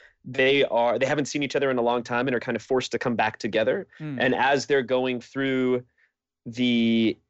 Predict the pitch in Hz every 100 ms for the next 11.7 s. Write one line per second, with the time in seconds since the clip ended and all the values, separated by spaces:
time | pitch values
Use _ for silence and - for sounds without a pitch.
0 | _ _ _ - 131 139 135 127 139 131
1 | 127 117 123 120 117 113 107 104 - 160
2 | 113 131 - _ _ _ _ - 120 123
3 | 120 117 117 113 - 156 147 131 139 127
4 | 131 113 113 113 139 - 123 113 107 101
5 | - 120 117 117 110 127 147 123 110 -
6 | 120 110 110 107 104 101 101 110 104 104
7 | 104 101 98 98 98 98 - _ - 123
8 | 120 120 117 120 113 127 151 139 98 104
9 | 113 104 98 107 113 113 - 117 104 101
10 | - 175 185 180 160 127 - 139 123 -
11 | 135 123 120 131 120 117